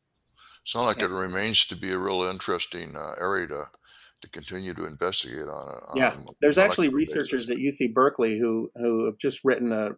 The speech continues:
Speaker 2: a really nice paper about, uh, aquatic spiders, both, both, both freshwater aquatic spiders and, but also, uh, all of the kind of marine associated spiders. But yeah, there are spiders that live,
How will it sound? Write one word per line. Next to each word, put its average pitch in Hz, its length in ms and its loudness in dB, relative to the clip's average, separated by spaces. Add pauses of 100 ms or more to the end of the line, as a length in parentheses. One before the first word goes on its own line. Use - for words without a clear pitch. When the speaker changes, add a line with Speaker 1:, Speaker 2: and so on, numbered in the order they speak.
(120)
Speaker 2:
a 104 100 -6
really 131 360 4
nice 117 280 2
paper 135 500 2
about, 104 340 4 (920)
uh, 110 360 4 (340)
aquatic 120 460 4
spiders, 98 640 2 (260)
both, 131 280 2
both, 120 440 2
both 127 240 4
freshwater 120 540 6
aquatic 117 420 2
spiders 110 540 2
and, 107 320 -8 (100)
but 120 140 0
also, 117 560 4
uh, 117 180 -4 (140)
all 131 240 6
of 117 140 2
the 110 320 2 (280)
kind 123 140 0
of 107 80 -4 (400)
marine 135 500 8
associated 113 800 4
spiders. 95 520 -6 (540)
But 135 100 8
yeah, 143 200 12
there 156 140 10
are 196 60 10
spiders 147 520 6
that 123 200 4
live, 127 380 4